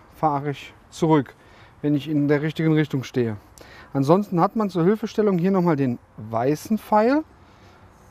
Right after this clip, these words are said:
und oben auf dem Joystick einen schwarzen Pfeil.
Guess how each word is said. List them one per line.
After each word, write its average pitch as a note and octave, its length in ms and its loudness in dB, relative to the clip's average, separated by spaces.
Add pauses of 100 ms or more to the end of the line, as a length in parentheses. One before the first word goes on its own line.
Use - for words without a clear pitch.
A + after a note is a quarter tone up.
(300)
und D3+ 240 -2
oben F3+ 500 4 (340)
auf G3 140 -4
dem G3 160 0
Joystick F3+ 380 0
einen C#3 260 -4
schwarzen D3+ 600 -2
Pfeil. A3 420 0